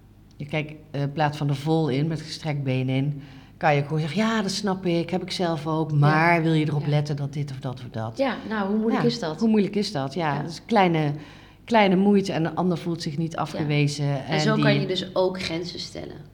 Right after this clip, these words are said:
Speaker 1: Ja, zo kan je ook grenzen stellen. Eh, hoe, hoe gaat het bij jou met grenzen stellen? Vind jij dat moeilijk, Aniek? Want je hebt natuurlijk geen best voorbeeld gehad, hè?
Speaker 2: Nou, ik denk dat ik dat heel goed kan.
Speaker 1: Mhm.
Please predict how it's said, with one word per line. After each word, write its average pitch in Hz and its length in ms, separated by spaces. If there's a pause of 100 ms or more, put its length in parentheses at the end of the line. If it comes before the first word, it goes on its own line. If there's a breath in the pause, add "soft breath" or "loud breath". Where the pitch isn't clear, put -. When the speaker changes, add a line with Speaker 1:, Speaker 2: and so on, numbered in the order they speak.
(440)
Speaker 1:
Ja, 123 240
zo 127 160
kan 123 200
je 113 80
ook 117 120
grenzen 117 340
stellen. 113 380 (640 loud breath)
Eh, 165 120
hoe, 214 200
hoe 262 240
gaat 220 160
het 202 100
bij 196 80
jou 214 160
met 165 140
grenzen - 320
stellen? 147 300
Vind 196 140
jij 208 100
dat 160 100
moeilijk, 143 320
Aniek? 147 260
Want 156 120
je 202 60
hebt 220 140
natuurlijk 220 460
geen 247 240
best 214 280
voorbeeld 156 520
gehad, 123 340
hè? 185 120 (460 loud breath)
Speaker 2:
Nou, 135 240
ik 220 160
denk 151 220
dat 151 160
ik 156 80
dat 156 140
heel 147 180
goed 151 200
kan. 196 260 (360)
Speaker 1:
Mhm. 170 140